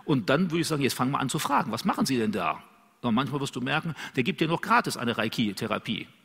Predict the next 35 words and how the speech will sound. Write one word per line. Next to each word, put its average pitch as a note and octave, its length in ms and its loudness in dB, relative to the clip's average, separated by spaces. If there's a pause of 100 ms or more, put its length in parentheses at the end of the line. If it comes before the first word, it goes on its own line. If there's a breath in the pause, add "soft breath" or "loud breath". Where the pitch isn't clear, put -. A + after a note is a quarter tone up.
(280)
Ja, A2+ 80 0
aber G#2 140 -2
da G2+ 80 -8
würde C3 80 -2
ich A2+ 60 -4
sagen, A#2 120 0
„Hey, G#2 120 2
lieber A2+ 260 0
lass G#2+ 200 -2
das, F3 360 -4
lass B2 160 -2
die A2 80 -8
Finger A2 260 -4
davon“, C3 500 -2 (360 loud breath)
denn A#2 180 4
da C#3 420 0 (120)
ist - 120 -6
die A2 60 -2
Gefahr A2+ 440 -2
sehr G#2+ 220 -2
groß, A#2 400 -4
dass B2+ 220 -6
du - 100 -8
auch - 220 -8
irgendwelche C3+ 680 -2
okkulten A#2+ 460 -4
Bindungen G2+ 440 -2
eingehst G2 640 -4
und A#2 80 -12
davon A2 220 -6
sollte G#2 240 -4
man G2+ 100 -4
die G#2 80 -6
Finger G2 260 -8
lassen. - 400 -6